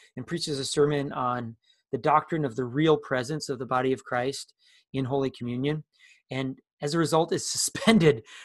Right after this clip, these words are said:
from the University of Oxford for two years from preaching. He may not preach for two years because of that.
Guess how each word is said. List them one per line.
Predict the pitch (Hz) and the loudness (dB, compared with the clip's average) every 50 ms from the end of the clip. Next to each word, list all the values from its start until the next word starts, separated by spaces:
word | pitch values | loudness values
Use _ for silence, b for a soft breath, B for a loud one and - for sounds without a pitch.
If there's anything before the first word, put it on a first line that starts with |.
| B | B
from | B - 165 160 | B -2 0 2
the | 151 | 2
University | 147 156 160 151 139 147 147 131 - - 135 | 4 4 4 6 6 6 4 4 2 0 0
of | 123 113 | 0 2
Oxford | - 135 131 127 - - - 123 113 110 107 - b b b b b | 2 2 2 0 -2 -6 -6 -6 -6 -6 -8 -12 b b b b b
for | - 143 123 - _ - | -8 -8 -8 -8 _ -12
two | - - - 190 202 214 220 214 | -10 -6 -4 -2 0 0 0 0
years | 180 160 156 160 160 170 175 156 131 117 110 110 - - - - _ _ _ _ _ _ - | -2 -2 -2 -2 2 2 4 2 2 0 -2 -6 -12 -16 -20 -20 _ _ _ _ _ _ -12
from | - 139 127 | -10 -10 -8
preaching. | 113 - - 160 147 - - - - - 151 170 - _ _ | -6 -2 0 0 0 0 -2 -8 -10 -12 -16 -18 -20 _ _
He | - 147 147 | -6 -4 -2
may | 135 151 160 | 0 0 0
not | 165 165 160 - - | 2 0 -2 -2 -4
preach | - - 156 143 - | -6 -6 -6 -6 -6
for | - - 131 - _ - | -8 -10 -10 -10 _ -10
two | - - 190 185 | -6 -4 -2 -2
years | 165 156 151 139 135 131 117 | 0 0 2 2 2 0 -2
because | - - - - - - - | -6 -14 -16 -16 -16 -18 -16
of | - 143 - | -16 -16 -14
that. | - 123 123 - - | -12 -12 -10 -12 -12